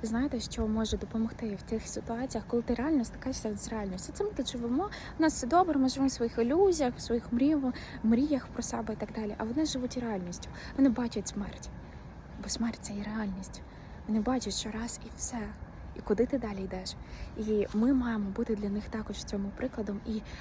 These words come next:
е, допомагати їх, їм в цьому, тому що для них це дійсно дуже важливо, для нас це дуже важливо. Вони коли стикаються, їм може допомогти лише Господь,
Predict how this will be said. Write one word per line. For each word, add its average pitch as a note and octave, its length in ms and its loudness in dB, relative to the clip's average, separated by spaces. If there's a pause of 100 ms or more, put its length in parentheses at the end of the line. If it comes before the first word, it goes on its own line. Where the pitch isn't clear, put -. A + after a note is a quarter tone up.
(140)
е, G3+ 60 -4 (240)
допомагати G#3+ 680 0
їх, F3+ 140 -6 (140)
їм F#3 320 -2
в - 40 -10
цьому, F#3 340 -4
тому G#3+ 180 -2
що G#3 200 -2 (300)
для G#3 140 2
них B3 200 2
це A3 120 -4
дійсно G#3 300 -2
дуже G3 220 -4
важливо, F#3+ 340 -4
для G3 120 -2
нас G3+ 200 -2
це - 120 -10
дуже F#3 280 -8
важливо. F#3+ 360 -6 (300)
Вони A#3 120 0
коли G#3+ 180 0
стикаються, G#3 520 -4
їм G3 120 -2
може G3 180 -4
допомогти F#3+ 440 -6
лише F3+ 340 -6
Господь, - 440 -8